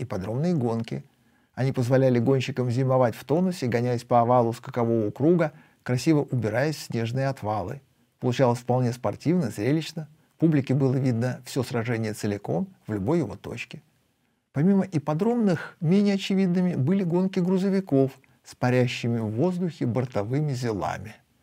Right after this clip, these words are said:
Но в остальном страна на зиму сбрасывала обороты и на автомобилях состязалась не очень.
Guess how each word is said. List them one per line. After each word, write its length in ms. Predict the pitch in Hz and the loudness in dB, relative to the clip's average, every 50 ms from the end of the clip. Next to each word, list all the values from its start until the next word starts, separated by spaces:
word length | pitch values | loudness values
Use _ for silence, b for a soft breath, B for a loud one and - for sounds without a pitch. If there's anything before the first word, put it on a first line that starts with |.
| _ - | _ -6
Но 160 | 139 131 127 | -4 -2 0
в 60 | 120 | 0
остальном 500 | 127 123 - 151 156 180 202 226 233 220 | -2 -2 -4 -4 -2 0 2 2 0 -2
страна 440 | 190 - - 143 156 175 185 170 - - | -4 -6 -6 -4 -2 -2 -2 -4 -4 -4
на 180 | 151 160 170 | -6 -4 -4
зиму 360 | 170 170 156 156 151 147 - - | -4 -2 -2 -2 -2 -4 -6 -6
сбрасывала 640 | - 123 117 151 170 160 147 - - 107 107 107 113 | -4 -4 -2 0 -2 -2 -4 -4 -6 -4 -4 -2 -2
обороты 560 | 107 98 98 104 113 151 180 202 - 180 165 170 _ _ _ | -2 -4 -4 -4 -4 -4 -4 -4 -6 -8 -10 -12 _ _ _
и 80 | - 135 | -8 -6
на 140 | 120 113 110 | -4 -2 -2
автомобилях 600 | 107 110 - - 107 107 117 139 190 214 202 - - | -4 -6 -8 -8 -6 -4 -4 -4 -4 -4 -6 -8 -8
состязалась 680 | - 113 - - - 104 98 117 120 127 123 123 - | -10 -10 -10 -10 -12 -8 -4 -4 -2 -2 -4 -6 -6
не 120 | 120 113 104 | -6 -6 -4
очень. 420 | 101 101 101 95 - - - 107 | -4 -6 -8 -10 -12 -16 -18 -18